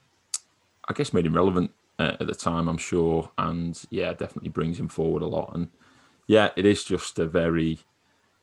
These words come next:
enjoyable album, I-, I'd say. It's fun, some really standout tracks,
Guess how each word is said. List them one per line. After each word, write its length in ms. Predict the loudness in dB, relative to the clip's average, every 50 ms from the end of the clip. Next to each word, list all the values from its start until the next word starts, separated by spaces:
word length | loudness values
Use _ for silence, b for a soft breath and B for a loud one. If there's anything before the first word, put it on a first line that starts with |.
| _ _ _ _ _ _ _ -6
enjoyable 600 | -4 -2 -2 -2 -2 -2 0 0 -2 -2 -4 -4
album, 320 | -4 -4 -6 -6 -6 -6 -6
I-, 60 | -6 -8 -12
I'd 100 | -14 -12
say. 240 | -8 -4 -4 -4 -4
It's 120 | -4 -8
fun, 500 | -2 2 6 6 6 6 6 4 2 -2
some 240 | -4 -6 -4 -2 0
really 160 | 0 0 -2
standout 400 | -4 -4 -4 -4 -2 -2 -4 -6
tracks, 580 | -4 -4 -4 -4 -4 -6 -8 -12 -12 -12 -12